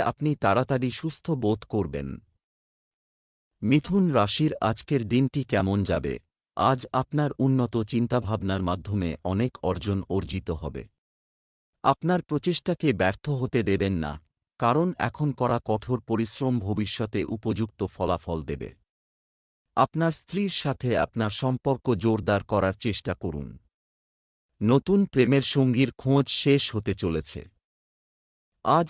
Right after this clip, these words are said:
আপনার ভাগ্যবান সংখ্যা আট। আজ তাড়াহুড়োতে কোনো রকম গুরুত্বপূর্ণ সিদ্ধান্ত নেবেন না। এই সম্বন্ধে ভালো করে ভেবে নিন।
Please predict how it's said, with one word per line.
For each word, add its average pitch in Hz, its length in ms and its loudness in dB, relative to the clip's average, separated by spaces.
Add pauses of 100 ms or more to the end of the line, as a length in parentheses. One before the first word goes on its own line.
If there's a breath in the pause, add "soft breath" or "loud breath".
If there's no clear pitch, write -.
(100)
আপনার 147 380 0
ভাগ্যবান 107 640 0
সংখ্যা 110 500 -2
আট। 92 200 -4 (320)
আজ 98 200 2 (100)
তাড়াহুড়োতে 117 680 0 (520)
কোনো 135 260 4
রকম 117 380 2
গুরুত্বপূর্ণ 110 720 0
সিদ্ধান্ত 92 580 -2
নেবেন 78 340 -2
না। 71 160 -8 (1120)
এই 143 160 6
সম্বন্ধে 147 640 2
ভালো 110 340 2
করে 117 280 0
ভেবে 90 260 0
নিন। 69 200 -2